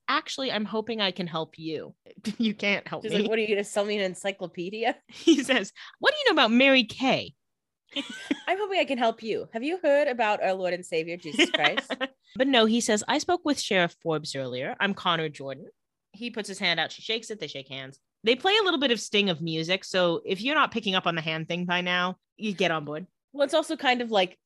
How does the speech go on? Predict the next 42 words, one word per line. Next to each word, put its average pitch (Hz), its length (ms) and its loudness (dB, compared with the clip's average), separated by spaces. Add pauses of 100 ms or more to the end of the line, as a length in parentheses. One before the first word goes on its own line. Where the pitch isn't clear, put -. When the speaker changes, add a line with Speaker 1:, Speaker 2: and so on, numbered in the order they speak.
Speaker 2:
anytime 254 420 0
someone's 185 320 -4
at 170 100 0
a 151 60 -6
doorway, 143 560 0
it's 131 140 -6
kind 127 200 -8
of 120 80 -12
a - 60 -16
question. 147 720 -6 (500)
And 170 420 2
they're 175 120 4
playing 208 320 -2
the 196 60 -4
music 180 340 -6
and 165 220 -6
his 175 180 -6
hand 214 300 0
is 175 80 -12
kind 165 180 -2
of 147 80 -6 (100)
in 147 200 -4
the 131 80 -8
doorway. - 560 -8
So - 180 -8
it's 143 200 -8
Speaker 1:
Yeah. 135 80 0
Speaker 2:
also 104 520 -4 (340)
a 127 80 -8
weird 95 420 -10
thing. 50 260 -16 (160)
Speaker 1:
He 180 140 -6
hasn't 240 160 -2
been 247 100 -4
invited 226 260 -2
in 208 140 -6
yet, 175 160 -2
but 147 80 -14
we'll 160 100 -4
see. 135 320 -6 (240)
She - 240 -10
says, 165 640 -2